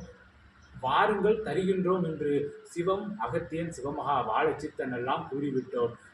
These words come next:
வராமல் இருக்கின்றார்களே என்ற வருத்த நிலையினால் சிவம் உரைக்கின்றோம். விரைவாக வந்து அருள் ஞானமதை பெற்று கலியில் இருந்து விடுபெற்று புண்ணிய நிலையில் புண்ணியத்தோடு புண்ணியமாய்,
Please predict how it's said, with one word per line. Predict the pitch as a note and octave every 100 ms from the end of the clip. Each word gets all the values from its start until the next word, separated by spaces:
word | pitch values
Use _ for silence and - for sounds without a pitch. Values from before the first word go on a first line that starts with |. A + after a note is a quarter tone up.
| -
வராமல் | A2+ D3+ E3+ F#3+ G3 E3+
இருக்கின்றார்களே | D3+ E3+ F3 E3+ F3 E3 D#3 E3 F3
என்ற | C#3+ C#3+ - B2 A#2+ - - -
வருத்த | - D#3+ F3 - C3
நிலையினால் | B2 D3+ E3+ D3+ D3 C3+
சிவம் | - C3 C3
உரைக்கின்றோம். | A#2 C3 - A#3 A4 A#3 - - - - - -
விரைவாக | C3+ E3+ E3+ F3 G3 F3+
வந்து | E3 F3+ F3 F#3+
அருள் | G3 - F#3 F3+
ஞானமதை | D#3 F3+ F#3+ F3+ D#3+
பெற்று | F3+ F3+ - E3+
கலியில் | - D#3 G3+ F#3
இருந்து | E3+ F3 F#3+ D#3+
விடுபெற்று | F3 F#3 E3+ - D#3 E3+ F#3 - -
புண்ணிய | G3+ G#3 G#3 F#3
நிலையில் | F3 F#3+ F3+ G#3 F3
புண்ணியத்தோடு | F#3 G3 F#3+ F#3 F#3+ -
புண்ணியமாய், | E3 F#3 F#3+ F3+ D#3 F3+